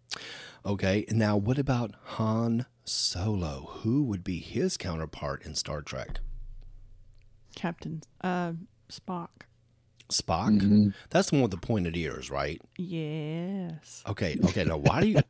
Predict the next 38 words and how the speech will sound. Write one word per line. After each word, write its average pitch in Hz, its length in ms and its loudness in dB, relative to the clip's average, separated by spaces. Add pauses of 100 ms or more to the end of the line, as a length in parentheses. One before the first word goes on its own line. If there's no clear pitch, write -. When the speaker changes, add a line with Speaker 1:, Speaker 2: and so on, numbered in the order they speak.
(100)
Speaker 1:
why 95 300 6
do 294 80 8
you 120 140 8
say - 420 6
it 330 100 2
like 95 260 6
that, 92 260 4
Dawn? 113 500 4 (200)
Speaker 2:
Because 233 400 2
those 196 240 -4
pointed 175 460 -4
ears 170 380 -6
<laughs> - 60 -8
were 247 100 10
so 240 280 0
sexy - 680 -2
to - 280 -4 (140)
me. - 300 -2 (220)
Speaker 1:
Were 127 240 4
they? 415 260 6 (400)
Speaker 2:
Yes. 320 1000 12
Speaker 1:
<laughs> - 40 0 (1120)
Okay, 131 340 12
it's 113 140 4
Speaker 2:
I - 40 4
Speaker 1:
kinda - 100 10
Speaker 2:
like 196 220 12
Speaker 1:
like - 80 -16
Speaker 2:
the 214 220 6
ex-, 170 440 2
exotic. 180 760 0 (480)
Speaker 1:
Is 117 160 2
that 170 140 4
what 214 100 6
it 196 100 4
was? 185 200 4
What, 202 280 4 (220)
what 196 260 4